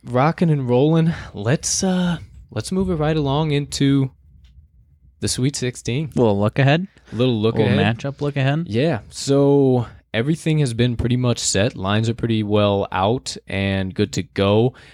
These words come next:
Speaker 1: Don't know that I'm gonna smash anything in as of yet,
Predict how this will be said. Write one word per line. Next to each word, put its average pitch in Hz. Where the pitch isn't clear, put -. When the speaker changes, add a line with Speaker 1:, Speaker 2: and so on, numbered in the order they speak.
Speaker 1:
Don't 120
know 123
that 117
I'm 110
gonna 101
smash 104
anything 101
in 101
as 95
of 95
yet, 95